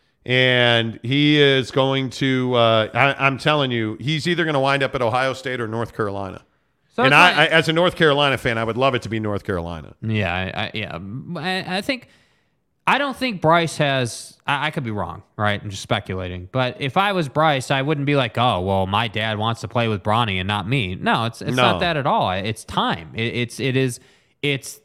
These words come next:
Speaker 2: the timing of it. You don't have enough time to make it <laughs> work. That's the problem.
Speaker 1: Yeah, I agree. Um, by the way, uh, Gesundheit,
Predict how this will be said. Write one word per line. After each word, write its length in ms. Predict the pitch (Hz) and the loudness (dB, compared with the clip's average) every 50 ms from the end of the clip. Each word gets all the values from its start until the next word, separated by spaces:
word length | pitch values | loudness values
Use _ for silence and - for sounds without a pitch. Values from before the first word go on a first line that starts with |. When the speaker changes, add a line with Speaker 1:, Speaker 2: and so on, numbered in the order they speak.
| _ _ - | _ _ -2
Speaker 2:
the 120 | 139 127 | -2 -2
timing 560 | - - - - 160 202 233 233 190 139 110 | -2 -4 0 0 0 0 0 -2 -2 -2 -2
of 160 | 95 87 82 | -2 -4 -6
it. 140 | 90 87 - | -8 -10 -6
You 160 | 92 113 117 | -4 -4 0
don't 220 | 113 131 147 170 147 | 2 2 2 2 0
have 180 | 151 165 147 | -2 -4 -4
enough 240 | 147 147 151 143 - | -2 -2 -2 -2 -4
time 320 | - - 151 175 185 175 139 | -4 -4 -2 -2 -2 -2 -2
to 60 | 127 | -2
make 200 | 127 135 139 127 | -2 -2 -2 -2
it 60 | 113 | -4
<laughs> 20 | |
work. 560 | 107 120 143 - - - - - - 92 - - | -4 -4 -6 -4 -4 -4 -4 -4 -6 -10 -6 -4
That's 260 | 113 139 - - - | -4 -4 -4 -6 -6
the 100 | - 131 | -8 -6
problem. 580 | - 127 127 156 185 123 98 87 - - 107 _ _ _ - - _ _ _ _ _ _ | -2 -2 0 0 -2 -4 -4 -10 -14 -18 -20 _ _ _ -20 -20 _ _ _ _ _ _
Speaker 1:
Yeah, 180 | 120 135 135 131 | 2 4 4 4
I 200 | - 135 139 139 | 4 4 4 4
agree. 560 | 131 120 - 123 131 127 123 117 110 107 107 | 4 4 2 2 2 2 2 2 0 -2 -4
Um, 720 | 98 - 113 110 104 104 101 101 98 98 98 95 95 87 - _ - _ _ _ _ _ _ - | -4 -4 -2 0 0 2 0 0 -2 -4 -4 -6 -8 -10 -12 _ -20 _ _ _ _ _ _ 0
by 140 | 127 139 | 0 2
the 80 | 147 147 | 4 4
way, 320 | 139 147 147 139 135 127 123 | 4 4 4 6 4 4 2
uh, 600 | - 113 117 113 110 107 104 104 104 104 101 101 92 | 0 -2 0 0 2 2 2 2 0 0 0 -2 -4
Gesundheit, 580 | - 113 87 92 101 92 85 92 95 110 - | -6 -8 -6 -6 -6 -4 -4 -4 -4 -6 -6